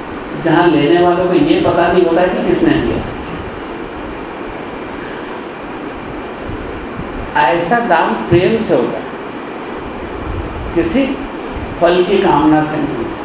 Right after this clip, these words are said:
यही कर्म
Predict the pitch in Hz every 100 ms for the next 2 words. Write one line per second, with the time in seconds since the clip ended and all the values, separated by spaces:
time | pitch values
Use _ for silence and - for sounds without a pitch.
0 | - - - - - - - - - -
1 | - - - - - - - 339 339 226
2 | 220 - - - - - - - - 156
3 | 151